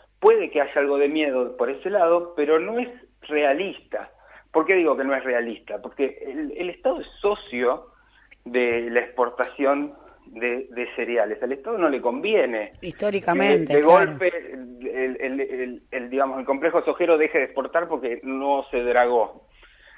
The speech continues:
Speaker 1: Porque cobra retenciones, ahora cobraría el peaje, eh, digamos, son todos beneficios para
Speaker 2: Es
Speaker 1: el
Speaker 2: la, la
Speaker 1: Estado.
Speaker 2: entrada, la entrada de los dólares buenos, <laughs> los, los,
Speaker 1: Claro,
Speaker 2: los
Speaker 1: o
Speaker 2: dólares
Speaker 1: sea,
Speaker 2: legítimos,
Speaker 1: ¿por qué no
Speaker 2: los dólares
Speaker 1: dragaría?
Speaker 2: gentiles.
Speaker 1: ¿Por qué no dragaría? El,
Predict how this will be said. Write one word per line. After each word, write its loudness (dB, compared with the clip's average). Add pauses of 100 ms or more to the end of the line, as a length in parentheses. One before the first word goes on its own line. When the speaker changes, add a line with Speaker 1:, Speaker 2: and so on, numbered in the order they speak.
(160)
Speaker 1:
Porque -2
cobra 6
retenciones, 2
ahora 4
cobraría 2
el 2
peaje, 2
eh, -4
digamos, 2
son -4
todos 4
beneficios -2
para -2
Speaker 2:
Es 2
Speaker 1:
el 2
Speaker 2:
la, 6
la 4
Speaker 1:
Estado. 6
Speaker 2:
entrada, 6
la 0
entrada 4
de 0
los 4
dólares 4
buenos, 6
<laughs> 0
los, -10
los, 6
Speaker 1:
Claro, 6
Speaker 2:
los 8
Speaker 1:
o 6
Speaker 2:
dólares 8
Speaker 1:
sea, 6
Speaker 2:
legítimos, 4
Speaker 1:
¿por 0
qué 4
no 4
Speaker 2:
los 8
dólares 8
Speaker 1:
dragaría? 2
Speaker 2:
gentiles. 2 (540)
Speaker 1:
¿Por 2
qué -2
no 2
dragaría? 4
El, -2